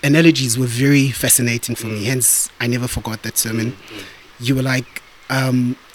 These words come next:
Speaker 1: when your dad is washing that car on a Sunday afternoon,
Speaker 2: Mm.
Speaker 1: and you tell him, "Yo, Dad, the way you're polishing those cars, the
Speaker 2: Yeah.
Speaker 1: way, you know,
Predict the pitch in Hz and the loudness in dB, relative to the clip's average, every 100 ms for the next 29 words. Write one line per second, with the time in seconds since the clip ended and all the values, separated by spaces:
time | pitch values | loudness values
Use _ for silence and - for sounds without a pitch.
0 | - 160 151 135 160 151 107 123 - 123 | 4 8 8 6 4 2 0 -2 -2 -2
1 | 113 110 - 113 104 - - - - - | -2 -4 -4 -4 -6 -12 -20 -20 -20 -8
2 | 120 120 - - 127 120 117 113 107 - | -4 0 2 4 4 2 2 -2 -6 -16
3 | - - 120 110 113 110 110 110 117 104 | -20 -12 -8 -6 -4 -2 -2 -4 -8 -12
4 | 98 - 131 131 120 117 - - - 127 | -12 -8 -2 0 0 -2 -8 -20 -12 -8
5 | 127 - 131 127 120 120 - - - - | -4 0 0 0 -2 -6 -14 -16 -10 -4
6 | 113 139 98 - - - - - 127 127 | 0 0 -2 -12 -20 -20 -20 -8 -4 -2
7 | 131 127 156 139 123 180 151 139 131 127 | 0 4 4 4 2 2 4 2 0 0
8 | 127 - 131 123 101 120 123 143 139 - | 0 0 0 0 2 2 2 2 2 -4
9 | - - - 147 139 | -14 -14 0 2 4